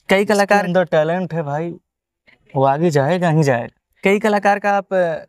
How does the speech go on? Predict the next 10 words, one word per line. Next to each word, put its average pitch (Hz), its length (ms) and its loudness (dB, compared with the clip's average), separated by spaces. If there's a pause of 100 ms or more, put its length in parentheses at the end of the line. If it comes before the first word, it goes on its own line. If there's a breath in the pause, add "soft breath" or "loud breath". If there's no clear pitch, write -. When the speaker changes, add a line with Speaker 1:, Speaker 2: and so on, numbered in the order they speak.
(100)
Speaker 1:
इंटरव्यू 180 480 0
देखें 180 360 0
या 190 140 0
नहीं, 175 240 0
लेकिन 165 560 -4
मैं 165 140 2
आपको 165 220 -4
बता 160 280 -2
दूं 156 160 -6
कि 160 220 -6